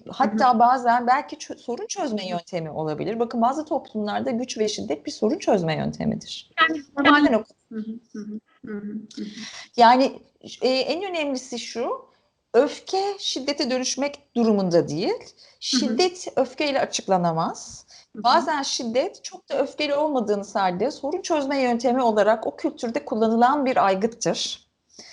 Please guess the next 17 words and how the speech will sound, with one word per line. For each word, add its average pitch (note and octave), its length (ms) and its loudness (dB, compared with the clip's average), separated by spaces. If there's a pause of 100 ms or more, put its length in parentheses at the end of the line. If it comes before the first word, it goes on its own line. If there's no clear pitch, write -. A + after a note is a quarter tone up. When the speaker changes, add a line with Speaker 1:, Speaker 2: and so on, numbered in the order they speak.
(260)
Speaker 2:
Hı G#3+ 60 -6
hı. G#3 100 -4
Speaker 1:
Ee, G3+ 440 2
öfke C4 340 2
insanın C4 400 0
doğasında G#3 520 2
vardır B3+ 580 -2
ama A3+ 160 0
şiddet A#3+ 520 -4
insanın A3+ 380 -2
doğasına F#3 380 0
o B3 60 -2
kadar F3+ 260 0
ait E3+ 320 0
bir - 100 -8
durum A3+ 260 0
değildir. - 580 -6